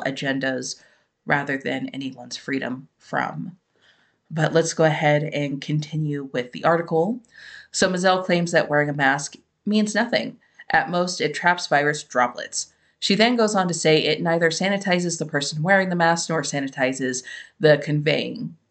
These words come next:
uh, the conveyance. Um, this, though, is clearly false. We know by now that sars cov two doesn't just spread by droplets, it can also spread as an aerosol or viral particles suspended in the air.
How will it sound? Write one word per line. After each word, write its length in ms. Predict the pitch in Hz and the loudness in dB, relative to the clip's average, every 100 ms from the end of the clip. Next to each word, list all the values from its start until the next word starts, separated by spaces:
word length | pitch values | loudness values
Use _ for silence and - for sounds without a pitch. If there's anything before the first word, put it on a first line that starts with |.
| _ 160 | _ 0
uh, 60 | |
the 100 | 156 | 0
conveyance. 760 | 151 147 151 - - - - _ _ _ _ | 0 -4 -4 -8 -10 -8 -8 _ _ _ _
Um, 440 | - 175 160 151 - - | 2 4 2 -2 -10 -8
this, 440 | 165 190 190 - - | 4 4 4 -4 -2
though, 380 | 160 160 156 151 | 2 6 6 6
is 180 | 147 - | 0 -4
clearly 400 | - 147 143 135 | -6 -4 -4 -4
false. 560 | - 214 - - - - - - - | 2 4 4 0 -8 -10 -20 -20 -2
We 160 | 180 190 | 2 4
know 200 | 196 196 | 6 6
by 160 | 180 | 4
now 360 | 170 170 165 165 | 4 4 6 6
that 260 | 165 151 - | 4 2 2
sars 540 | - 165 165 165 160 | 2 6 6 4 0
cov 340 | - 160 160 160 156 151 | 0 2 4 6 6 4
two 420 | 151 - 196 196 185 | -2 -2 0 0 2
doesn't 360 | 160 156 156 | 2 2 -4
just 200 | - 147 | -6 -6
spread 360 | - 147 139 135 | -2 0 0 0
by 160 | 123 | -2
droplets, 540 | 123 160 151 151 160 - | 0 2 2 2 -2 -2
it 120 | 147 | -6
can 120 | 151 | -2
also 300 | 135 156 190 | 0 0 -2
spread 360 | 190 - 139 - | -4 0 0 2
as 200 | 139 135 | -2 -2
an 100 | 127 | -6
aerosol 680 | 156 175 156 - 170 - - - - - | -6 -4 -2 0 2 2 -2 -20 -18 0
or 200 | 156 165 | 2 4
viral 300 | 156 156 151 | 2 0 -2
particles 460 | - 202 202 196 180 | -2 -4 -2 -6 -6
suspended 520 | 160 151 139 147 147 | -4 -2 -2 -4 -6
in 120 | 135 | -8
the 220 | 135 123 - | -6 -6 -2
air. 420 | 165 117 82 | 0 0 -2